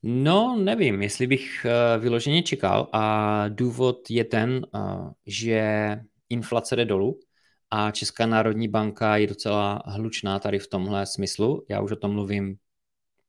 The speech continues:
od té doby, co vlastně začala snad ta inflace tak, eh, být vysoká, že čekání není úplně dobrá dlouhodobá strategie. Na chviličku ano, měsíc, dva, tři počkat, proč ne? Ale jako počkat díl, eh, se vůbec nemusí vyplatit,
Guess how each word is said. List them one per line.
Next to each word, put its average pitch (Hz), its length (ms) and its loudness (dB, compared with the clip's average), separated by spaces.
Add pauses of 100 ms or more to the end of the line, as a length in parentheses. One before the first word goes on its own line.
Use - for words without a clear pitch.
(960)
od 101 80 -2
té - 180 0
doby, 107 160 2
co 101 160 -6
vlastně 104 260 -2
začala 101 360 -2
snad - 480 -6 (680)
ta 95 160 -2
inflace 104 520 -2
tak, 101 240 -4
eh, 101 200 -2
být 98 160 -4
vysoká, 120 460 -4 (600)
že 107 360 4
čekání 113 460 2
není 113 240 4
úplně 104 260 -2
dobrá 101 260 2
dlouhodobá 98 400 0
strategie. 123 600 -2 (460)
Na 113 100 0
chviličku - 520 -2
ano, 107 180 2
měsíc, 110 360 -2
dva, 98 180 0
tři - 200 -6
počkat, - 460 -6
proč 107 260 0
ne? 104 220 -2 (160)
Ale 95 160 -4
jako 92 180 -6
počkat 101 300 -6
díl, 101 460 -4
eh, 90 40 -10 (380)
se - 200 -6
vůbec 101 260 -4
nemusí 101 280 -4
vyplatit, 98 460 -2